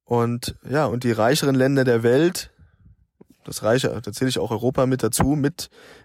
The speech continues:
mit den, ähm, ärmeren Regionen und Ländern in der Welt. Und damit, das ist auch Afrika gemeint. Und die, entweder man, man teilt es, ähm, oder man schottet sich halt ab. Und im Moment, äh, passiert genau das,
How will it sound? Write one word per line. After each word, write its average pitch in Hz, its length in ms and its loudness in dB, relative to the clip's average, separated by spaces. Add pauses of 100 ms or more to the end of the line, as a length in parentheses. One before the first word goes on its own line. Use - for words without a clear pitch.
mit 123 180 -8
den, 123 300 0
ähm, 127 540 0
ärmeren 135 460 2
Regionen 131 480 2
und 123 100 0
Ländern 123 300 2
in 113 80 -2
der 104 160 0
Welt. 104 260 -2
Und 104 160 -10 (160)
damit, 107 320 -4
das 113 160 -6
ist - 100 -4
auch 110 120 0
Afrika 117 400 -2
gemeint. 98 400 -8
Und - 240 -16 (1700)
die, 127 340 4 (480)
entweder 131 340 2
man, 127 260 2
man 117 160 0
teilt 135 380 2
es, - 260 0 (600)
ähm, 127 640 -4
oder 127 560 2
man 131 180 -2
schottet 127 260 0
sich - 180 -6
halt 117 140 -2
ab. - 260 -2 (600)
Und 107 160 -4
im 113 60 -2
Moment, 117 580 0
äh, 117 140 2
passiert 120 340 -4
genau 113 220 0
das, - 360 -2